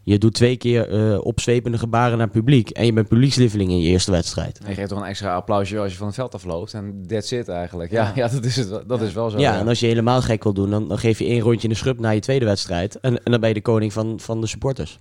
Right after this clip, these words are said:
Speaker 3: Ja.
Speaker 2: Dus, eh, nou, volgende wedstrijd, Willem twee thuis, als de scrub weer open is, rondje van, eh, van Akman of van Marquez?
Speaker 1: <laughs> Lijkt me goed. Rondje
Speaker 2: Ja.
Speaker 1: Cerveza.
Speaker 2: Nou, lijkt, lijkt, lijkt me prima.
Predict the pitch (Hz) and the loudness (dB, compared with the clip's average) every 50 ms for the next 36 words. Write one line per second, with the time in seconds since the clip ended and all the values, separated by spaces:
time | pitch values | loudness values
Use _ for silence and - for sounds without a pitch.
0 | _ - - 95 90 - - - _ _ _ _ _ _ _ _ _ _ _ _ | _ -14 -12 -10 -10 -10 -12 -20 _ _ _ _ _ _ _ _ _ _ _ _
1 | _ _ _ _ _ _ _ _ _ _ _ - - 107 107 98 - - 101 98 | _ _ _ _ _ _ _ _ _ _ _ -6 -2 -2 0 0 -2 -2 0 2
2 | 98 98 98 98 101 113 92 85 82 - - - - 110 95 104 98 95 107 120 | 4 4 2 2 0 0 -2 -2 -4 -6 -6 -4 -4 -2 -2 -2 -2 -2 -4 -4
3 | - - 127 123 120 113 117 113 107 - - 120 120 120 - 123 120 117 120 107 | -4 -4 -6 -6 -4 -4 -6 -6 -6 -4 -4 -4 -2 -2 -4 -6 -6 -6 -8 -10
4 | 117 110 - - 127 117 120 120 117 117 120 - 117 117 113 110 113 113 120 123 | -8 -8 -6 -6 -6 -4 -2 -2 0 0 0 0 0 -2 -2 0 0 0 0 0
5 | - 123 117 123 123 120 120 120 117 117 120 120 - - - 147 143 - 151 160 | -2 -4 -4 -2 -4 -2 -2 -2 -2 -2 -4 -4 -4 -6 -8 -8 -8 -8 -10 -8
6 | - 82 - 160 139 123 104 95 - 98 90 85 - - - - _ _ - - | -8 -8 -8 -8 -6 -6 -6 -4 -2 -2 -4 -4 -6 -10 -14 -20 _ _ -20 -20
7 | - - _ - - - - _ _ _ _ _ _ _ _ 104 101 101 - 92 | -20 -20 _ -20 -18 -18 -18 _ _ _ _ _ _ _ _ -2 0 0 -2 -6
8 | 87 - 135 - - - - - - _ - - 107 90 82 - 113 104 107 107 | -4 -4 -4 -4 -6 -12 -20 -20 -20 _ -6 -6 -4 -4 -2 -2 0 0 2 2
9 | 123 - 139 135 131 - - - - - - _ _ _ - - 71 - - _ | 0 0 -2 -4 -4 -8 -16 -20 -20 -20 -20 _ _ _ -16 -14 -14 -16 -18 _
10 | _ _ _ _ - - 95 90 85 95 92 90 85 87 90 87 87 92 - 120 | _ _ _ _ -10 -8 -8 -6 -4 -4 -4 -4 -4 -6 -6 -6 -8 -8 -8 -10
11 | 120 127 117 101 | -8 -8 -10 -10